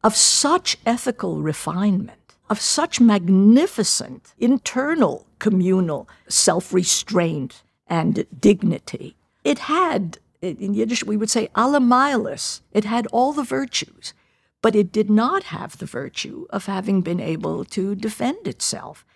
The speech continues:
And the imbalance between its own self-perfection, what I call its solipsistic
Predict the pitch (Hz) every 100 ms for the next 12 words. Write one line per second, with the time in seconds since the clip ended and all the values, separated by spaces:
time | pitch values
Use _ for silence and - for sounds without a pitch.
0 | - 185 175 175 170 269 453 330 147 143
1 | 151 160 - - - 185 185 220 202 180
2 | - - 240 311 - 208 202 - - -
3 | - - - 196 - _ _ - 190 160
4 | - 185 160 - - 190 277 440 - -
5 | 302 - - - -